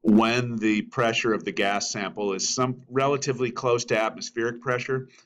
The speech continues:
So in this case, I did the calculation and figure out the difference between a hundred and thirty-six point four and one oh three point eight is thirty-six point two millimeters, or thirty-six point, thirty-two point six torr. And so that's what H is equal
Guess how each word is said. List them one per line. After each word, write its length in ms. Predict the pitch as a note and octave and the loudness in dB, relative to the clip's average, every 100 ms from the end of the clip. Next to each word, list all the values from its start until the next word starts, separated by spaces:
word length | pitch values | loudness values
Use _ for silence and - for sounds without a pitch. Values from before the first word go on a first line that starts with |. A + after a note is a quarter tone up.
| _ - | _ 2
So 160 | A#2+ | 2
in 80 | A#2 | 4
this 160 | B2 B2 | 2 2
case, 260 | B2 A2+ | 0 0
I 80 | A2+ | -2
did 160 | A2 G#2 | -4 -6
the 80 | |
calculation 800 | - G#2+ G#2 A2 G#2 G#2 - A2 | -4 -2 -2 -2 -2 -2 -2 -2
and 180 | G2 F2+ | -2 -4
figure 280 | G#2 F#2+ G2 | -4 0 2
out 180 | F#2+ F#2+ | 2 -2
the 80 | E2 | -2
difference 380 | G#2 - G2 | -4 -4 -8
between 500 | - F2+ G2 F#2 F2+ - _ _ _ - | -8 -10 -4 -4 -4 -8 _ _ _ -8
a 60 | G#2 | -2
hundred 260 | G2+ F#2 | 0 -2
and 100 | F2+ _ | -4 _
thirty-six 460 | G#2 F#2 - G2+ - | 2 2 2 -2 -4
point 300 | - F2+ E2 | -6 -6 -4
four 400 | - G2 G2 F#2 | 4 6 6 4
and 120 | F2 | -2
one 160 | F#2+ F2+ | -2 -4
oh 80 | E2 | -6
three 240 | - F#2 | -4 -6
point 300 | E2 F#2 F2+ | -6 -6 0
eight 280 | F#2+ F#2 - _ _ _ _ F2+ | 2 0 -6 _ _ _ _ 2
is 480 | F#2+ F2 E2 - - _ _ _ _ _ _ - - | 2 2 -4 -8 -10 _ _ _ _ _ _ -20 -2
thirty-six 600 | A#2+ A2+ G#2+ - G#2+ - | 2 4 2 0 0 -2
point 340 | - F#2+ - | -4 -4 -4
two 240 | - B2+ | 2 4
millimeters, 580 | A2+ B2 A#2+ G#2 F#2+ G2+ | 4 2 0 -2 -2 -2
or 100 | G#2 | -4
thirty-six 560 | - A2 G#2 - G#2+ - | -2 -2 0 0 -2 -2
point, 380 | - A2 F2 - _ _ _ _ - | -6 -4 -4 -8 _ _ _ _ 0
thirty-two 380 | A2+ A2 - A2 | 2 2 0 -2
point 280 | - G2+ E2 | 0 -2 0
six 300 | G#2+ - - | -2 -2 -8
torr. 560 | - A#2+ G2+ F2+ F#2 G2 | 0 2 2 -2 -6 -10
And 80 | |
so 120 | F#2 G#2+ | -6 -2
that's 260 | A#2+ B2+ | -2 -2
what 120 | B2+ - | -4 -2
H 320 | G#2+ A2 A2+ | -2 -2 -4
is 160 | F#2 F2 | -8 -10
equal 300 | D#2 D2+ | -12 -16